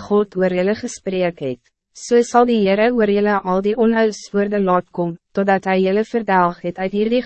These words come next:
goeie land wat die Heere julle God aan julle gegee het.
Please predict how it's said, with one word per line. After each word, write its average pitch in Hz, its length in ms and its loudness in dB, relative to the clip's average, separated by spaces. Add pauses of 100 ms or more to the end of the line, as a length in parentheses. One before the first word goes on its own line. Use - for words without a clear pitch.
goeie 214 260 2
land 180 320 0
wat 185 100 -2
die 180 200 0
Heere 185 260 0
julle 190 320 0
God 190 320 -2
aan 180 180 0
julle 180 220 -2
gegee 190 460 -8
het. 165 220 -10